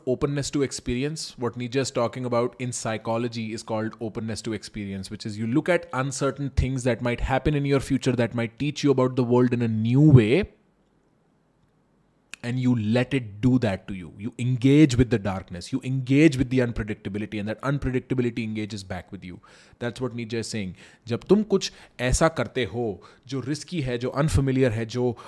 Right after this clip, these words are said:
अननोन है, जिसको करने में मेहनत लगनी है, जिसमें तुम्हें पता नहीं होगा, तो होगा क्या? तो एक अंधेरे के साथ तुम्हारी इंटरेक्शन हो रही है और तुम अंधेरे को गाड़ के देखो, eye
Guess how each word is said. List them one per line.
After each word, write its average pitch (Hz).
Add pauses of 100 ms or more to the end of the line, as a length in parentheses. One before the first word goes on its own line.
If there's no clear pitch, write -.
(140)
अननोन 151
है, 117
जिसको 117
करने 131
में 131
मेहनत 123
लगनी 131
है, 139
जिसमें 127
तुम्हें 131
पता 120
नहीं 135
होगा, 120 (240)
तो 135
होगा 135
क्या? 135 (1600)
तो 151
एक 160
अंधेरे 123
के 156
साथ 131
तुम्हारी 123
इंटरेक्शन 117
हो 113
रही 107
है 107
और 107
तुम 127
अंधेरे 120
को 147
गाड़ 127
के 143
देखो, 131 (280)
eye 117